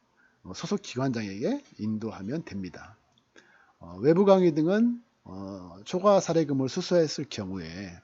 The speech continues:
먼저 신고를 하고 그 초과 수수금을 지체 없이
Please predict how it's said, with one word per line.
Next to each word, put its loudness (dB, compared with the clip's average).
먼저 -6
신고를 -2
하고 -4
그 -6
초과 0
수수금을 -6
지체 0
없이 -2